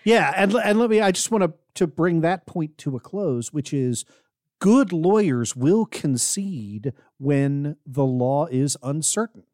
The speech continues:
right? Like, I can't tell you the number of oral arguments where I've had, where I've said, "Look,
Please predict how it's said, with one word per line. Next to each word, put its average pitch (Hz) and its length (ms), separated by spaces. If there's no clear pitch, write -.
right? 151 240
Like, 165 180
I 214 100
can't 226 340
tell 233 160
you 196 100
the 131 100
number 139 300
of 131 120
oral 143 280
arguments 139 500
where 113 120
I've 151 160
had, 104 180
where 117 100
I've 135 120
said, 156 180
"Look, 269 240